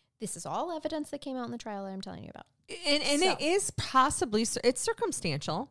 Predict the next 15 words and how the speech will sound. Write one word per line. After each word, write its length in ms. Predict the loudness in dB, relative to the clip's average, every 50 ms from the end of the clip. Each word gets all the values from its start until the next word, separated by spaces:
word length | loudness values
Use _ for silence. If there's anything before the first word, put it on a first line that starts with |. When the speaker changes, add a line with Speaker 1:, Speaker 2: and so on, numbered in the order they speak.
| -8
Speaker 1:
Mm-hmm. 80 | -4 4
Speaker 2:
No 180 | 6 6 6 6
one 260 | 4 0 -2 -2 -4
saw 580 | -4 -4 -4 -4 0 4 6 8 10 10 10
this 260 | 8 6 4 2 2 2
happen 440 | 0 0 0 0 0 -2 -2 -2 0
other 260 | 0 0 0 0 -2
than 180 | -2 -2 -4 -4
the 80 | -4
survivor, 680 | -6 -4 -4 -6 -2 4 4 4 4 4 4 2 2 2
who 160 | 2 -2 -4 0
obviously 480 | 2 0 0 0 -2 -8 -6 -2 0 0
had 100 | 0 0
significant 560 | 0 -6 -4 -4 -4 -4 -4 -4 -4 -4 -4
injuries. 580 | -2 -4 -4 -4 -4 -4 -4 -4 -6 -8 -10